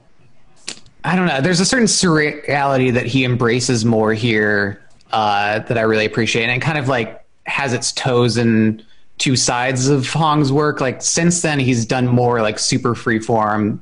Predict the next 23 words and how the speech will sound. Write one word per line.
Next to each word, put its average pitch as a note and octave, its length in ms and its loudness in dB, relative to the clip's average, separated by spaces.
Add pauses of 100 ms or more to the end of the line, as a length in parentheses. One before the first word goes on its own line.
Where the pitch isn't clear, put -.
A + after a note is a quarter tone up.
(200)
almost B2 320 0
no A2+ 120 -2
plot. A2 440 -2 (200)
And C3+ 80 -2
before C3+ 240 0
then, C3+ 120 0
they B2 80 2
were, A#2+ 80 2
like, A2+ 140 -2
very A#2 680 0 (140)
programmatic, A2 600 -2
very A2 180 0
strategically G#2+ 640 -2
built. G#2 460 -4 (300)
And C3 100 -2
this C#3+ 180 0
kind D3 160 -2
of A#2+ 60 -2
has B2+ 180 -2
its A2+ 160 -6
toes A#2 300 -2
in G#2 120 0
each. - 560 -4